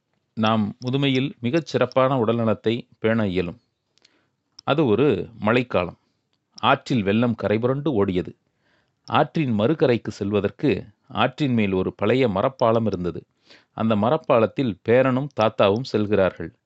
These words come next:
காற்றில் பாலம் ஆடுகிறது. "என் கைகளை பிடித்துக்கொள்" என தாத்தா பேரனிடம் சொல்லுகிறார்.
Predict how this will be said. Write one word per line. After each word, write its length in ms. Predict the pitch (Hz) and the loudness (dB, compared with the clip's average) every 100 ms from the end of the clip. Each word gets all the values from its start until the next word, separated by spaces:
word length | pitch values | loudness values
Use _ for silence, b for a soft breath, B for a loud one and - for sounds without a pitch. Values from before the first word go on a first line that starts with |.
| _ _ _ _ - | _ _ _ _ -8
காற்றில் 560 | - 120 - 135 107 | -2 -2 -2 -2 -2
பாலம் 340 | - 101 123 123 | 0 0 2 0
ஆடுகிறது. 540 | 98 104 92 85 82 _ _ _ _ _ | 0 0 -2 -4 -6 _ _ _ _ _
"என் 220 | - 107 104 | -4 -4 -2
கைகளை 480 | 110 139 147 139 | 0 0 2 0
பிடித்துக்கொள்" 600 | 117 120 127 131 139 165 202 _ | 0 -6 -4 -4 -2 -2 -4 _
என 180 | - 101 | -6 -4
தாத்தா 580 | 95 104 117 107 90 - _ | 0 0 2 0 0 -6 _
பேரனிடம் 420 | 110 120 123 110 | 0 2 2 0
சொல்லுகிறார். 540 | 104 92 92 85 82 | -2 -4 -2 0 -2